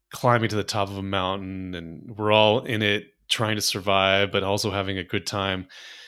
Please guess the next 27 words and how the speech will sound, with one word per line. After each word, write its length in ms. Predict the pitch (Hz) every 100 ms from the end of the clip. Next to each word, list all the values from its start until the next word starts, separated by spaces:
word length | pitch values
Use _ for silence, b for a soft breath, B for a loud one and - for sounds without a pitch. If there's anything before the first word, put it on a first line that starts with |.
| B
It 320 | - 156 143 -
strikes 400 | - 147 139 -
this 140 | 123
chord 320 | - 131 131
inside 340 | 110 - 113 110
of 60 |
me 160 | 104 98
that, 160 | 98
like, 220 | 101 92 -
this 180 | 120
is 180 | 139 104
what, 360 | 95 98 90 -
like, 200 | 90 85 _ _ _
my 240 | 107 101 95
D 260 | 85 98
N 140 | 95 90
A 160 | 90
was 240 | 87 85 90
meant 300 | 87 87 85 -
to 100 | 82
do. 360 | 92 85 78 - _ -
Like, 140 | 90
this 200 | - 107
is, 180 | 113 98
like, 220 | 92 87 - 143 - -
me 440 | 104 104 98 101
as 300 | 92 90